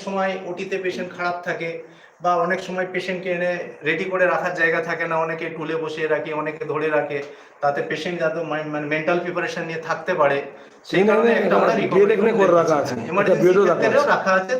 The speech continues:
Speaker 1: তার
Speaker 2: আচ্ছা।
Speaker 1: সঙ্গে একটা বেডও রাখা আছে। অনেক সময় ওটিতেও পেশেন্ট খারাপ থাকে,
Speaker 2: হ্যাঁ।
Speaker 1: সেগুলোকে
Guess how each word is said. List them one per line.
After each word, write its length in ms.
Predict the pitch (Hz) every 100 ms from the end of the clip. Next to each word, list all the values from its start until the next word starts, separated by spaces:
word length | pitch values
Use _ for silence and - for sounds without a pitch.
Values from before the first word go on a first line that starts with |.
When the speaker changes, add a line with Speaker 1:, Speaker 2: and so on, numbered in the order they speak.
| -
Speaker 1:
তার 80 | 165
Speaker 2:
আচ্ছা। 100 | 131
Speaker 1:
সঙ্গে 140 | 180 175
একটা 120 | 185 175
বেডও 200 | 165 175 170
রাখা 180 | 151 165 151
আছে। 160 | - 196 - - - -
অনেক 160 | 170 208 214
সময় 160 | 214 208
ওটিতেও 280 | 208 208 208 196
পেশেন্ট 220 | 196 190 185
খারাপ 180 | 185 -
থাকে, 180 | 180 175
Speaker 2:
হ্যাঁ। 140 | 180 135
Speaker 1:
সেগুলোকে 460 | 175 180 185 185